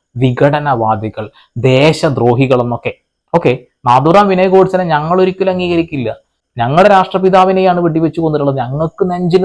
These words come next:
നല്ല വേദന ഉണ്ട് അത് കാണുമ്പോ. അങ്ങനെ രാജ്യദ്രോഹിയായിട്ടുള്ള നാദൂറാം വിനയ് ഗോഡ്സെനെ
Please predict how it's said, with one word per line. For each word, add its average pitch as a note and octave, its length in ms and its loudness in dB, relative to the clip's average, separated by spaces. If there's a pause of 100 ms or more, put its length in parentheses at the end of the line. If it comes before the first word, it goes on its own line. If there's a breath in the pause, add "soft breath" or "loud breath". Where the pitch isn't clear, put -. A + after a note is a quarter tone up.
നല്ല F3+ 140 0 (100)
വേദന F3 280 -2
ഉണ്ട് E3+ 140 -4
അത് D#3+ 160 -2
കാണുമ്പോ. D3+ 340 -6 (360)
അങ്ങനെ G3 360 4 (160)
രാജ്യദ്രോഹിയായിട്ടുള്ള E3+ 1200 2 (100)
നാദൂറാം D3+ 540 4
വിനയ് C#3+ 300 -2
ഗോഡ്സെനെ C#3+ 400 -2